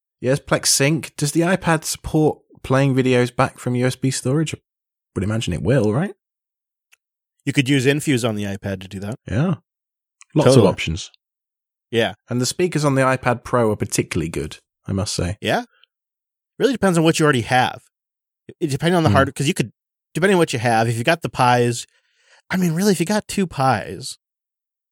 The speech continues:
Speaker 2: you could have one be the nas, and you could have one set up as, uh, you know, connected to a television playing the videos.
Speaker 1: Not everybody's a double Pi wielding maniac like you, Chris.
Speaker 2: <laughs> Some of us are. <laughs>
Speaker 1: <laughs>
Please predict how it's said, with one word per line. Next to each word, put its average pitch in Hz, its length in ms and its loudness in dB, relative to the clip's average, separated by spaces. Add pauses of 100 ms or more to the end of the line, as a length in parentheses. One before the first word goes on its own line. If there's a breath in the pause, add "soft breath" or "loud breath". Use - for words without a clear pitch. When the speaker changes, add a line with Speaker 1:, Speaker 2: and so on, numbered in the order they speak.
(160)
Speaker 2:
you 139 100 -4
could 151 100 0
have 127 200 0
one 160 300 0
be 160 140 0
the 127 100 0
nas, 101 760 -2
and 120 160 -2
you 120 80 -4
could 117 140 -4
have 107 240 -2
one 123 340 -2
set 127 200 0
up 101 220 0 (200)
as, 95 720 -6 (480)
uh, 92 300 -6
you 113 120 -6
know, 82 220 -8 (260)
connected 117 260 -4
to 107 100 -2
a 92 60 -4
television 98 600 -4 (260)
playing 95 220 2
the 92 140 -8 (180)
videos. 104 360 0 (260)
Speaker 1:
Not 117 120 0
everybody's 104 540 0
a 98 40 -2
double 101 280 -2
Pi 104 300 0
wielding 104 420 0
maniac 104 520 -2
like 101 260 -2
you, 101 120 2
Chris. 92 300 -2
Speaker 2:
<laughs> 349 1040 -2
Some 285 200 0
of 277 100 0
us 208 160 0
are. 208 340 0
<laughs> 196 840 2
Speaker 1:
<laughs> - 40 -20